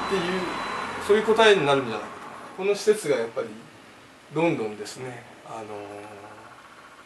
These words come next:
地域の人の日常に応えること、来訪者がこう、地域を見直すこと、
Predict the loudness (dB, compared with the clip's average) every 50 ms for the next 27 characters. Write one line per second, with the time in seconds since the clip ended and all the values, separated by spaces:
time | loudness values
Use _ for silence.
0 | -20 -14 -10 -6 -4 -4 -4 -4 -4 -6 -6 -6 -4 -4 -4 -4 -2 -4 -4 -4
1 | -4 -4 -4 -2 -2 0 0 0 0 0 0 2 4 4 2 2 0 -4 -10 -12
2 | -12 -14 -14 -14 -16 -18 -20 -6 2 6 6 6 6 4 2 0 0 0 0 0
3 | 0 -2 -4 -6 -6 -6 -6 -6 -4 -4 -6 -6 -6 -6 -6 -6 -4 -2 -2 0
4 | 0 0 -2 -4 -6 -6 -6 -6 -8 -12